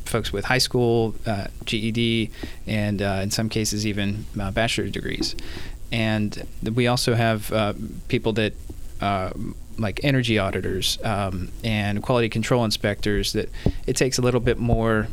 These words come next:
manage-, um, project management expertise. Uh, we also have program managers, so, so folks that are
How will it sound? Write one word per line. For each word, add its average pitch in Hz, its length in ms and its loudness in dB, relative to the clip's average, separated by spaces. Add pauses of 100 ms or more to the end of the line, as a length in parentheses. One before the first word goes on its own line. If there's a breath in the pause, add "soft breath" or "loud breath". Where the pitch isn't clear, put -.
(100)
manage-, 110 400 0
um, 98 320 0 (340)
project 113 360 2
management 117 420 2
expertise. - 760 2 (400 loud breath)
Uh, 101 240 0
we 113 120 4
also 110 160 2
have 101 240 -2
program 131 420 2
managers, 110 800 2 (260)
so, 101 360 2
so - 180 -2 (140)
folks - 340 -2
that 104 220 0
are 104 200 0